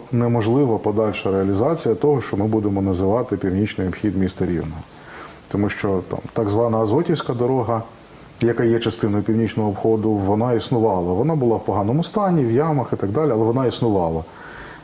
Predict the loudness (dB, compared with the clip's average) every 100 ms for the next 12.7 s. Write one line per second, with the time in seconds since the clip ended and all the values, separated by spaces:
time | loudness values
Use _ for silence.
0 | -6 -2 0 2 2 2 2 0 2 2
1 | 4 2 2 2 0 0 0 0 0 0
2 | 0 0 0 0 0 0 0 0 0 2
3 | 2 2 2 0 2 0 0 0 0 0
4 | -2 -2 0 0 0 -8 -20 -20 -20 -20
5 | -8 0 2 2 2 0 0 0 0 0
6 | 0 0 -4 -2 0 0 0 -2 -2 0
7 | 2 2 0 0 -2 -2 -2 0 0 0
8 | 0 0 0 0 0 0 0 2 2 0
9 | 0 0 0 0 0 0 0 -4 -8 -4
10 | -2 0 0 -4 -14 -20 -20 -20 -20 -10
11 | -4 -2 0 0 0 0 0 0 0 0
12 | 0 -2 -6 -2 -2 0